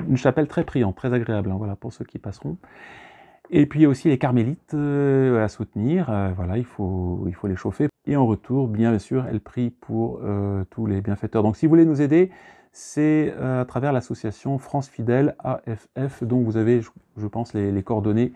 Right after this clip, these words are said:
ci-dessous. Donc voilà, merci encore mille fois pour, euh, votre soutien. Et voilà, nous, nous continuons donc, euh, notre combat maintenant. Mais ce soir, je voudrais donc vous parler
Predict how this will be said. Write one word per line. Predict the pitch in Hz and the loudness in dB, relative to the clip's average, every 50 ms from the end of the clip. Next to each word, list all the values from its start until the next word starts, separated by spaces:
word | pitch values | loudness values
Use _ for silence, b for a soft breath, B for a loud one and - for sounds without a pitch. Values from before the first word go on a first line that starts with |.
| B B B B B _ | B B B B B _
ci-dessous. | - - - - - 143 151 - - 135 117 120 127 123 - - 127 113 B B B B B B B B B B B B B B B - | -20 -20 -20 -12 -8 -8 -8 -8 -8 -2 2 2 2 2 2 -2 -4 -4 B B B B B B B B B B B B B B B 0
Donc | 151 139 | 2 4
voilà, | 143 143 135 123 | 4 6 4 4
merci | 120 139 147 135 - - 160 | 2 2 0 -2 -2 -4 -4
encore | 139 131 - 156 147 143 | -4 0 0 0 2 2
mille | 143 143 139 | 2 2 0
fois | 123 - - 160 151 | 0 -2 -2 -4 -4
pour, | 143 - 135 127 117 117 | -4 -4 -4 -2 0 0
euh, | 120 120 117 120 120 120 120 | 2 2 2 2 2 2 2
votre | 113 117 127 123 - - 131 123 123 120 120 117 117 117 113 110 107 107 | 2 0 -2 -2 -2 0 2 4 4 6 6 4 4 2 2 2 0 -2
soutien. | 110 - - 143 135 - 120 120 147 156 175 - | -2 -2 -4 -4 -4 -4 -6 -6 -6 -8 -12 -10
Et | - 113 117 113 113 113 113 110 110 110 107 107 107 107 107 107 101 98 98 101 98 98 | -8 -6 -4 -4 -4 -2 -2 -2 -2 -2 -2 -2 -2 0 0 -2 -2 -2 -2 -2 -4 -4
voilà, | 98 - - 98 107 | -2 -2 -2 -2 0
nous, | 113 113 113 113 107 | 2 2 2 4 4
nous | 113 123 | 4 4
continuons | 123 - 165 - - 147 151 151 151 | 4 4 2 4 4 2 2 2 2
donc, | 139 147 143 135 - | 2 0 0 0 2
euh, | 131 110 95 - - - - | 2 2 2 0 -6 -6 -2
notre | - 110 110 - - 113 | 0 0 0 0 -2 -4
combat | - 107 104 92 101 127 156 151 | -2 -2 0 2 4 4 4 2
maintenant. | 123 101 - _ - 123 127 127 123 113 98 b b b b b b | 2 -2 -4 _ -2 0 2 2 2 0 -2 b b b b b b
Mais | 127 139 | -4 -4
ce | - - 135 | -2 -4 -6
soir, | - - 190 | -4 -4 -4
je | 170 | -2
voudrais | 139 139 156 | -2 -2 -2
donc | 139 156 160 131 | -2 -2 -2 -2
vous | 127 127 | -2 -2
parler | 127 127 120 135 160 175 175 123 - - | -2 -2 0 0 0 0 0 0 -4 -8